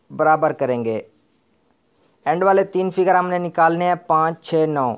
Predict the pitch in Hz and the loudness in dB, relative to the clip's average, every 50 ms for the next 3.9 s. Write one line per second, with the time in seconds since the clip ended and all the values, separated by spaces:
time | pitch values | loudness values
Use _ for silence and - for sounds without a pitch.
0 | - - 147 147 - - 175 180 185 185 175 - 175 175 180 180 180 180 175 175 | -8 -12 -14 -14 -10 -6 -6 -4 -4 -4 -4 -2 0 2 2 2 2 0 0 -2
1 | 170 165 160 160 156 156 160 165 160 - - - 143 147 143 - 165 165 165 165 | 0 0 2 2 4 4 4 2 2 0 -4 -4 -4 -4 -2 0 0 2 2 2
2 | 156 156 165 165 165 160 165 165 165 165 165 160 - 156 151 147 151 147 - - | 0 -2 -4 -4 -4 -2 0 2 2 2 0 -2 -2 0 0 0 0 -2 -6 -8
3 | - - 156 147 127 - 170 160 165 - 151 147 151 151 156 156 160 | -4 -4 -4 -2 -2 -4 -6 -4 -4 -4 -4 -2 -2 -2 -2 -2 -4